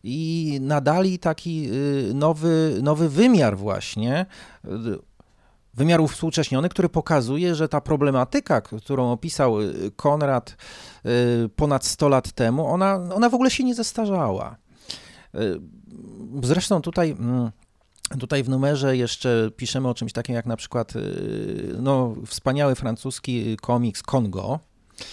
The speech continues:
który, y, który jest oparty trochę na opio-, autobiografii, y, Konrada, trochę na jego, y, twórczości wczesnej,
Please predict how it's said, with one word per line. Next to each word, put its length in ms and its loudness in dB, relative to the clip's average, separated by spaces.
który, 260 2
y, 480 2
który 360 0
jest 180 0
oparty 680 0
trochę 260 2
na 140 2
opio-, 400 0
autobiografii, 960 0
y, 140 -2
Konrada, 640 2
trochę 300 -4
na 140 0
jego, 480 0
y, 80 -12
twórczości 640 -6
wczesnej, 720 -2